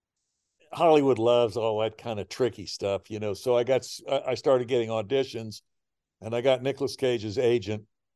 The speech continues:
and I was, I stayed with her for thirty some years.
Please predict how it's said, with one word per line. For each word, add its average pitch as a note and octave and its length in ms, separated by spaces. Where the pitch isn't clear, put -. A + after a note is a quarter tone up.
and G2+ 460
I G#2+ 120
was, G#2+ 340
I G#2 60
stayed C3 340
with A2 120
her G2 100
for A2 180
thirty G#2+ 480
some G#2 320
years. G#2 520